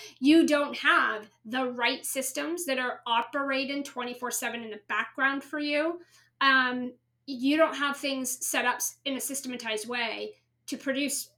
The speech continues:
daily sales. You have it set up where you get sales when you manually get out and hustle and grind. And so there's a huge difference in that. And, um, part of what I do with my clients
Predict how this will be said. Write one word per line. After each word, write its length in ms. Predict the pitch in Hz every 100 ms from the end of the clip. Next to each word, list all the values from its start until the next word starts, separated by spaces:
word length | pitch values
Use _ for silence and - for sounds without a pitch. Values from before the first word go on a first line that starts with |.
| -
daily 360 | 226 226 220 208
sales. 640 | - 311 - - - - -
You 260 | 240 285 294
have 220 | 269 247
it 120 | -
set 200 | - 233
up 200 | 226 -
where 300 | 233 220 208 240
you 140 | 247
get 240 | 240 -
sales 380 | - 226 208 214
when 180 | 226 214
you 120 | 202
manually 420 | 208 208 208 202
get 140 | 220 202
out 220 | 208 214
and 120 | 220 202
hustle 360 | 233 - 196 196
and 120 | 202
grind. 460 | 262 262 - - _ - - -
And 160 | 294 277
so 260 | - 269 247
there's 200 | 254 247
a 40 |
huge 520 | - - - 302 -
difference 560 | 269 - - - - -
in 120 | 262 240
that. 380 | 147 - -
And, 320 | 285 269 269 269 _ _ _ _ -
um, 380 | 269 247 240 240 -
part 220 | 381 523
of 80 | 480
what 120 | 311 -
I 140 | 277
do 200 | 254 269
with 180 | 254 226
my 160 | 220 226
clients 520 | 247 220 214 214